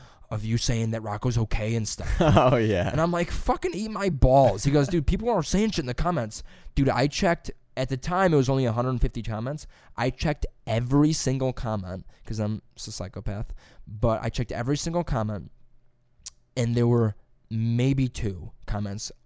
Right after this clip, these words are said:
Speaker 1: of literally, and the, and it was user nine nine seven four three two said,
Speaker 2: Yeah.
Speaker 1: "Is he okay?"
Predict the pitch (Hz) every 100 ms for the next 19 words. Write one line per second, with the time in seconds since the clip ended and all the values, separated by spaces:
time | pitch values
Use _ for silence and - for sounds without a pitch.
0 | - 117 113 113 - _ _ 139 127 139
1 | 143 156 - 131 123 - 123 120 127 120
2 | - _ - 113 156 190 185 175 151 156
3 | 180 175 175 180 160 - 160 165 160 175
4 | 170 160 - 156 160 - 196 156 117 95
5 | - 90 92 90 123 - - 147 139 175
6 | 214 220 - 123 110 147 247